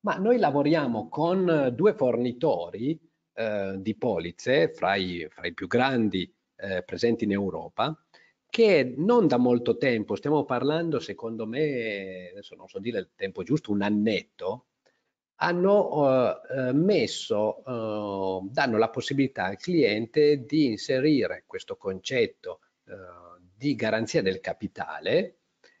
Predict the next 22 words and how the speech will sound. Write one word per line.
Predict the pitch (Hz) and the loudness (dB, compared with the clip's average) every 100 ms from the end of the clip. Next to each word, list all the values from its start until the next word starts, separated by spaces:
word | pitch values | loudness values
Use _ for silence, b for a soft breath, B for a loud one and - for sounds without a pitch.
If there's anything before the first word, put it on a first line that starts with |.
| b _ | b _
eh, | 151 151 143 139 135 | -2 0 2 0 2
nel | 170 220 | 2 4
caso | 175 120 | 2 2
in | 214 254 | 4 2
cui, | - 107 98 113 190 240 - _ _ | 2 -2 2 2 2 0 -6 _ _
eh, | 92 90 87 | -10 -10 -10
il | 123 117 104 98 | -6 -2 -2 -2
patrimonio | 123 - 143 165 113 98 | -4 2 2 4 2 0
investito | 98 101 - 156 98 - | -4 -6 0 2 2 -2
e | 90 | -6
gestito | 98 - _ 165 85 | -6 -12 _ -2 0
attivamente | 85 - 107 131 123 | -4 -4 -4 -2 -2
all'interno | 101 101 104 139 107 92 92 | -2 -4 -2 -2 -2 -6 -12
di, | 90 92 85 85 | -12 -12 -12 -12
di | 107 | -16
questa | - 110 - 196 | -10 -8 -2 -2
polizza | 107 80 113 - 165 | 0 -2 -4 -2 -2
scenda | 160 - 131 101 113 | 0 0 0 2 -2
sotto | 127 95 87 | -2 -6 -6
il | 98 | -6
valore | 90 87 80 | -4 -4 -6
iniziale. | 80 78 - - | -8 -14 -20 -20